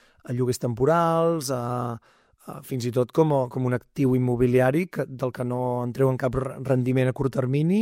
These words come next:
i, i pensen que, no, és com un, un lingot d'or.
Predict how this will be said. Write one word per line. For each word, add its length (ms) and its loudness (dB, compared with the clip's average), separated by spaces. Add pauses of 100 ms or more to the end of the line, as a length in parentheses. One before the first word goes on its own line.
i, 140 0 (260)
i 80 -12
pensen 400 -6
que, 160 -8
no, 160 -6
és 160 -10
com 160 -4
un, 160 -6
un 220 -8 (340)
lingot 320 -6
d'or. 240 0